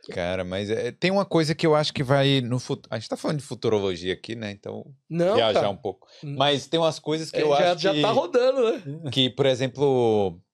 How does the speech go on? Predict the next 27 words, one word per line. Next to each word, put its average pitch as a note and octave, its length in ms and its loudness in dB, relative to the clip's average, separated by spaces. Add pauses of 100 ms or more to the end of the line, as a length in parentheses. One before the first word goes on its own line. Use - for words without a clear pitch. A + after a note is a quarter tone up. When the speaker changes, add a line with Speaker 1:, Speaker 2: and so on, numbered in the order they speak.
(420)
Speaker 1:
pra A2+ 160 2
tratar A#2+ 540 2
a A2+ 40 2
doença, D#3 520 0
pra, C#3+ 200 2
pra C#3 300 0
mexer C3 300 0
no C3+ 80 -4
próprio D3+ 320 -2
D C3 200 0 (120)
N F3 200 -2
A. A2+ 280 2 (540)
Então, A#2 120 0
a A#2+ 60 2
pessoa C#3 320 -2
estuda A#2+ 400 -2
lá A2 120 2
o A2 80 -2
genoma C#3 520 -4
e C#3+ 120 -2
vai C3+ 220 0 (320)
fazer C3+ 300 0
o C#3+ 60 -2
teste B2+ 360 0
lá A#2 340 2 (140)
do A#2 260 -6
que F3+ 600 -6